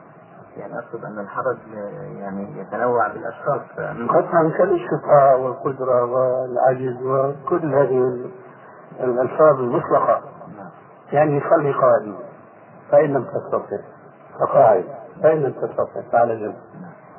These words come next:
Speaker 2: ما تحديد الاستطاعة؟
Speaker 1: الاستطاعة في الفرض.
Speaker 2: وكذلك الحرج.
Speaker 1: يعني مثلًا لو أني وراء مشوار أو، آه، يعني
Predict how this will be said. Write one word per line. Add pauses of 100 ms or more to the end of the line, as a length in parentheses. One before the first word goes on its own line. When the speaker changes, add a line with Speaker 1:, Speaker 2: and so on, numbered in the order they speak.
(560)
Speaker 2:
ما (100)
تحديد
الاستطاعة؟ (960)
Speaker 1:
الاستطاعة
في
الفرض. (380)
Speaker 2:
وكذلك
الحرج. (420)
Speaker 1:
يعني
مثلًا
لو
أني
وراء
مشوار
أو،
آه، (520)
يعني